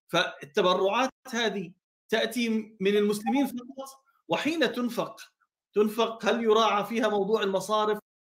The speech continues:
لأنه كما سمعنا من حضرتك الآن أنها تنفق على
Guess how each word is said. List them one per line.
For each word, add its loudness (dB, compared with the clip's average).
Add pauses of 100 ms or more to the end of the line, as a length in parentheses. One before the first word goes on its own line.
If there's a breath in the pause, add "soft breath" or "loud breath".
(480)
لأنه -6
كما -2
سمعنا -2
من -4
حضرتك -4
الآن -2 (260 loud breath)
أنها -2
تنفق -2 (160)
على 2